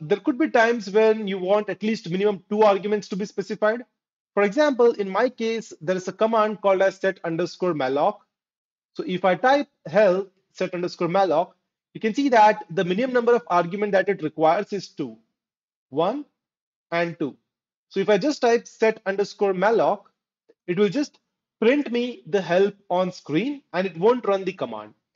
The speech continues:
The reason for that is because I have specified the minimum number of argument here. Similarly,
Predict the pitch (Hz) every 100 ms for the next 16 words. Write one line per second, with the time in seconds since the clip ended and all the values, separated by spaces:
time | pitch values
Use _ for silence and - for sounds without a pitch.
0 | _ _ _ 175 233 311 269 247 240 214
1 | 202 277 240 208 196 202 185 - 208 202
2 | 202 170 175 180 170 160 165 170 147 143
3 | 139 160 220 - _ - 139 113 - _
4 | _ _ _ _ _ 233 254 269 269 294
5 | 311